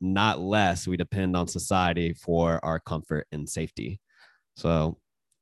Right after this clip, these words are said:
that just touches up exactly your point on it all. And honestly, we kinda just, uh, summed up the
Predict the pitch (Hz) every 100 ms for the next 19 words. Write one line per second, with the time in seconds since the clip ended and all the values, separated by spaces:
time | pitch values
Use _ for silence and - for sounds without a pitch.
0 | - 127 - 117 - 113 104 98 98 95
1 | 95 90 87 87 92 87 85 104 - 98
2 | 95 - 98 98 - 107 101 98 95 98
3 | 120 - - - _ 117 123 127 127 -
4 | 120 190 320 359 196 104 - - 151 277
5 | 160 110 127 120 117 - 117 113 110 110
6 | 110 - - 127 131 120 123 123 - -
7 | 117 113 113 113 113 113